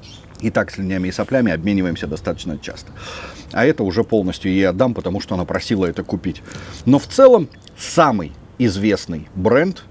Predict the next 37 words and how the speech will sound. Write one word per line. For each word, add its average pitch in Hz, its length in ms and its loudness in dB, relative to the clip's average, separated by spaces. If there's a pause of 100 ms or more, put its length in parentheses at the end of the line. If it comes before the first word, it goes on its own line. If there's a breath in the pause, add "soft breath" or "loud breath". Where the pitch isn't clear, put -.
(140)
китайского 104 720 -2
соевого 87 640 -2
молока. 85 520 -4 (300 loud breath)
Если 110 380 2
любите 101 360 -2
соевое 107 440 0
молоко, 175 480 2 (240)
берите 110 400 0
вот 120 180 0
такой, 190 460 2
не 107 140 2
прогадаете, 175 720 4
все - 240 0
его 107 200 4
любят, 196 420 6
и 113 220 4
иностранцы, 165 680 2
и 101 40 0
китайцы. 170 480 2
Я 104 120 2
знаю 104 220 0
пару 95 240 0
иностранцев, 202 580 0 (560 loud breath)
очень 123 240 0
странных 139 460 2
людей, 127 240 6
надо 117 220 4
бы 110 120 2
их 107 160 -2
удалить 120 380 4
из 101 100 0
друзей, 113 460 2
но 120 160 4
они 104 180 4
пьют 226 380 4
это 202 160 2
молоко. 190 480 4